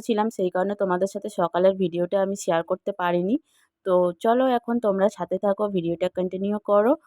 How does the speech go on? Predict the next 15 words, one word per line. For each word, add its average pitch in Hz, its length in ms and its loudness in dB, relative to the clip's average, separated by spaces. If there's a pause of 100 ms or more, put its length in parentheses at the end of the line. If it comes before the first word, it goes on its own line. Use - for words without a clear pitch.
(320)
তো 185 60 -2 (140)
তোমাদের 180 340 -2
সাথে 196 140 -4 (120)
কথা 170 260 -2
বলতে 208 240 -2
বলতে 208 260 -2
দেখতে 180 220 -4
পাচ্ছ 196 220 -2
এখানে 196 240 0
আমার 196 120 -2 (160)
মাছ 175 180 4 (100)
ভাজা 190 280 2
একেবারে 180 280 0 (100)
রেডি 226 260 2
হয়ে 226 120 6